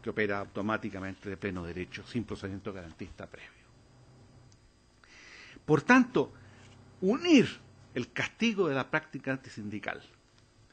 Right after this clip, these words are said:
del Código del Trabajo a la ley de compras públicas es unir, en definitiva,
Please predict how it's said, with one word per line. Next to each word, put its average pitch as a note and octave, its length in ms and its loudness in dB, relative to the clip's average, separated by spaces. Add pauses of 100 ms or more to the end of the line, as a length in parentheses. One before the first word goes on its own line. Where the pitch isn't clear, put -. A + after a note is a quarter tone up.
(160)
del G#2 160 -10
Código F3 340 -4
del A2 100 -6
Trabajo - 460 -10 (960)
a B2 380 6 (320)
la A#2 180 2
ley C#3+ 400 4 (540)
de G#2 260 -4
compras B2+ 360 -2
públicas B2 720 -6 (580)
es - 300 -2 (480)
unir, G3 440 2
en D3 100 -2
definitiva, D3+ 760 0